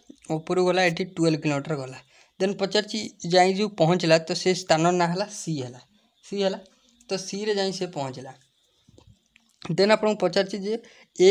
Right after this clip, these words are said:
ଆଉ ସି ଭିତରେ ଯେଉଁ ଡିସପ୍ଲେସମେଣ୍ଟ ରହିଲା ତାର କେତେ ଟୋଟାଲ ଡିସପ୍ଲେସମେଣ୍ଟ, ତ ଏଇ ଡିଷ୍ଟାନ୍ସଟା ଆପଣଙ୍କୁ ପଚାରୁଛି, ଏଇ ଡିଷ୍ଟାନ୍ସଟା।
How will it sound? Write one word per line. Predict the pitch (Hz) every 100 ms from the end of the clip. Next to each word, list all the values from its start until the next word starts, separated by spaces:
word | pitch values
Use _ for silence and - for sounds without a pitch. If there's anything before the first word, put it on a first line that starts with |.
| 214
ଆଉ | 226 226
ସି | - 196
ଭିତରେ | 190 190 202
ଯେଉଁ | 202 202
ଡିସପ୍ଲେସମେଣ୍ଟ | 165 160 - 202 196 202 190
ରହିଲା | 175 185
ତାର | 220 -
କେତେ | - 156 -
ଟୋଟାଲ | 160 160 165
ଡିସପ୍ଲେସମେଣ୍ଟ, | 156 135 - 139 - 160 - _ -
ତ |
ଏଇ | 185 185 208
ଡିଷ୍ଟାନ୍ସଟା | 185 170 180 180 -
ଆପଣଙ୍କୁ | 180 170 170
ପଚାରୁଛି, | 160 139 139 - -
ଏଇ | 160
ଡିଷ୍ଟାନ୍ସଟା। | 143 - 147 -